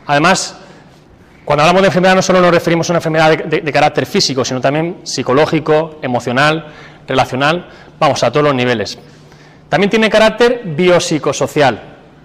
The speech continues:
Biológico, porque tiene cierta predisposición para poder desarrollar la adicción. Aunque no hay estudios que lo determinen, ya se sabe que hay una, un carácter bio-, biológico de que se, se puede heredar. Un carácter emocional,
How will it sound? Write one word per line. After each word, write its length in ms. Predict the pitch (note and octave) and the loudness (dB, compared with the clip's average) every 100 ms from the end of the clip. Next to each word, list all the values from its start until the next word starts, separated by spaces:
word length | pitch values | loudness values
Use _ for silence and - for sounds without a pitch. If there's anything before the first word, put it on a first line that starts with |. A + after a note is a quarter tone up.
| _ _ - _ - - - - - - - - - - - - - - - - - | _ _ -20 _ -20 -20 -20 -20 -20 -20 -20 -18 -14 -14 -16 -20 -20 -20 -20 -20 -6
Biológico, 640 | D3 D3+ F#3+ A3 G3+ A#3+ | 0 2 2 2 0 0
porque 320 | A#3+ C#3+ C#3 D3+ | -2 -4 -4 -4
tiene 240 | F3+ F3 | -2 -2
cierta 340 | F3 F#3+ F#3+ | 2 2 2
predisposición 760 | F3 E3 D3 D3+ C#3 - D3 A3+ - - - | 0 0 -2 -4 -6 -2 -2 -2 -10 -18 -6
para 180 | B2 | -2
poder 240 | B2 C3 C3 | 0 -2 -2
desarrollar 320 | C#3 C3 B2+ | -4 -2 0
la 60 | B2 | 0
adicción. 420 | A#2 - C#3+ F3+ - | -2 -2 -4 -6 -10
Aunque 200 | C#3 C3+ | -8 -2
no 60 | E3 | 0
hay 80 | |
estudios 280 | G3+ G#3 F#3 | 2 2 2
que 120 | E3 | 2
lo 40 | E3 | 0
determinen, 520 | D#3 C#3+ D#3 G#3 B3 - - - - | 0 0 0 0 -2 -10 -20 -20 -2
ya 140 | F3+ | 0
se 140 | - | 0
sabe 320 | D3+ D3 B2+ F#2+ | 0 2 2 0
que 100 | C3 | -4
hay 40 | |
una, 160 | A#2+ A2+ | -4 -4
un 160 | B2+ A#2+ | -6 -4
carácter 320 | B2 A2+ A2+ | -4 -2 -4
bio-, 220 | A2+ G#2+ - - - - | -4 -6 -14 -20 -20 -6
biológico 440 | A#2+ B2 B2+ A#2 | -2 -2 -2 -2
de 80 | A2+ | -2
que 80 | A2+ | -2
se, 340 | A#2+ G#2 G2+ | -4 -6 -8
se 140 | - | -12
puede 220 | - B2 A#2 | -4 -2 0
heredar. 360 | A2 - - - - - - - | 0 -2 -10 -20 -20 -18 -18 -12
Un 80 | D3 | -4
carácter 360 | F3+ F3+ F3+ | 2 2 2
emocional, 520 | E3 D#3 D#3 D3 F#3+ | 0 0 0 0 0